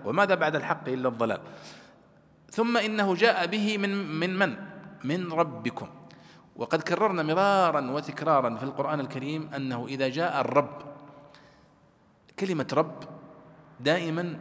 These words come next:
مشتملة على الرحمة وعلى اللطف وعلى التربية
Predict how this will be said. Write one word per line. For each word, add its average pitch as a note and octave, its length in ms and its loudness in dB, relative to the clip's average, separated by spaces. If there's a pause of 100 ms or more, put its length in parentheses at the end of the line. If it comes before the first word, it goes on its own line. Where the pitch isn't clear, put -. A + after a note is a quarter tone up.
(140)
مشتملة E3+ 720 -4 (300)
على A#2 160 -2
الرحمة A2+ 440 -4 (720)
وعلى A#2 340 -2
اللطف C3 400 -2 (800)
وعلى A#2+ 320 2
التربية E3 680 -2